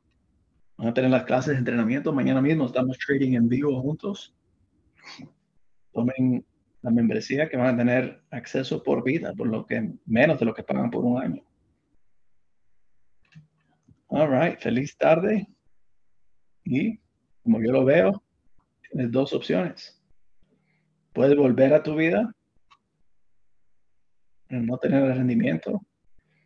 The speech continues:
seguir haciendo tu mismo trabajo, seguir siguiendo las estrategias que no te funcionan,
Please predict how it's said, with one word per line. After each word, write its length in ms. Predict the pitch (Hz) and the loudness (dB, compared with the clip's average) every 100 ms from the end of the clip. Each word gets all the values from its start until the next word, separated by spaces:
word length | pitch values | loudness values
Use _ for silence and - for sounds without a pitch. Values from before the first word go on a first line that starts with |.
| _ | _
seguir 340 | - 117 117 | -4 -2 0
haciendo 480 | 131 - 127 127 131 | -2 -4 -4 -4 -6
tu 100 | - | -6
mismo 240 | 123 123 | -4 -4
trabajo, 680 | 117 117 120 151 151 175 160 _ _ _ _ _ _ _ | -4 -2 0 0 -2 -6 -8 _ _ _ _ _ _ _
seguir 320 | - 113 120 | -10 -6 -6
siguiendo 320 | - 127 123 | -4 -4 -2
las 120 | 120 | -4
estrategias 400 | 120 - 131 131 | -6 -6 -4 -4
que 100 | - | -2
no 80 | - | -4
te 100 | - | -2
funcionan, 640 | 240 - - 160 202 214 | -6 -4 -4 -2 -2 -4